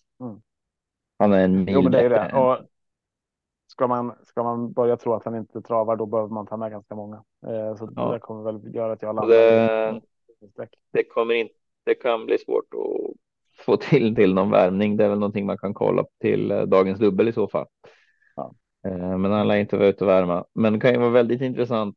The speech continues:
Speaker 2: att luska reda på vad, eh, vad trän-, innan man spikar. Eh, luska lite med, om man hittar någonstans på Frode Hamre, vad han, eh, uttalar sig om hur hästen har tagit loppet och så här.
Speaker 1: Mm, mm.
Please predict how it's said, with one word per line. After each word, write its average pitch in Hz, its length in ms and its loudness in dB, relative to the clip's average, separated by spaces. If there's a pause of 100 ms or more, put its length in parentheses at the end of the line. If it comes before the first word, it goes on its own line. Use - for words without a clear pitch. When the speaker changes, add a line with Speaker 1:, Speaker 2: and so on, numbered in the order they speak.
(160)
Speaker 2:
att 95 760 -4
luska 107 440 0
reda 95 160 2
på 92 380 -2
vad, 82 640 -6
eh, 85 460 -8 (1200)
vad 92 220 4
trän-, 104 300 4
innan 98 360 4
man 120 160 2
spikar. 92 500 2 (840)
Eh, 95 300 4
luska 95 300 0
lite 85 220 2
med, 87 180 -6 (880)
om - 160 -6
man 95 120 -2
hittar 98 240 -2
någonstans - 360 -2
på - 100 0
Frode - 320 2
Hamre, - 420 0
vad 90 300 0
han, 95 320 0
eh, - 380 0
uttalar 98 320 2
sig - 200 0
om 104 160 0
hur 95 300 0
hästen - 360 -4
har - 60 -4
tagit - 240 -2
loppet - 280 -4
och - 60 -14
så - 80 -6
här. - 100 -6 (840)
Speaker 1:
Mm, 110 180 -8 (100)
mm. 110 180 -18